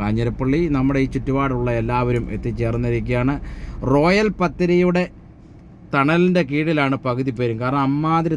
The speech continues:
തണുപ്പായിരുന്നു. അപ്പം തണുപ്പല്ല കേട്ടോ, സോറി, ചൂട്. അപ്പോൾ ആ ചൂട്, ആ, ഭയങ്കര ചൂട് കാരണം തണുപ്പത്ത് മാറി നിന്ന് കാണുന്ന നമ്മുടെ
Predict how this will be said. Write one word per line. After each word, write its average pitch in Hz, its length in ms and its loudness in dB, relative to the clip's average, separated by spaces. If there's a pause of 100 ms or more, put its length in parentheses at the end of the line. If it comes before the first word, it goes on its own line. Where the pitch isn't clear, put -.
തണുപ്പായിരുന്നു. 123 500 -2
അപ്പം 147 180 -4 (520)
തണുപ്പല്ല 123 440 0
കേട്ടോ, 104 220 0
സോറി, 107 160 -2 (120)
ചൂട്. 123 220 0 (600)
അപ്പോൾ 147 200 2
ആ 190 40 4 (140)
ചൂട്, 185 260 2 (340)
ആ, - 20 -8 (480)
ഭയങ്കര 165 300 -2 (100)
ചൂട് 170 240 4
കാരണം 156 340 0
തണുപ്പത്ത് 143 420 -4 (140)
മാറി 139 240 0 (100)
നിന്ന് 131 260 2 (440)
കാണുന്ന 123 380 2 (320)
നമ്മുടെ 123 340 0